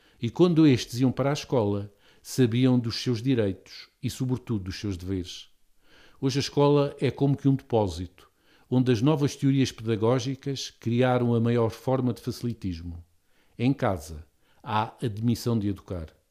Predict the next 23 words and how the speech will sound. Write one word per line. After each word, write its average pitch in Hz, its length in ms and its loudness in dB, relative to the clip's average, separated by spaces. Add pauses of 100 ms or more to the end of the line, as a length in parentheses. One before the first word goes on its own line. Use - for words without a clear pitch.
(540)
Não 165 100 0
se - 100 -6
respeita 160 400 -2
o 135 80 2
professor, 165 680 0
não 139 140 2
se - 140 -8
respeita 131 400 -2
o 123 40 0
funcionário 127 680 0
que - 120 -12
zela 120 300 0
pela 104 240 -4
escola. 85 520 -10 (840)
Diferentes 120 760 0
e 120 80 -2
diversas 123 500 -2
formas 127 400 0
de 101 100 -10
violência 117 560 0
campeiam 113 520 -2
na 107 100 0
escola. 90 560 -6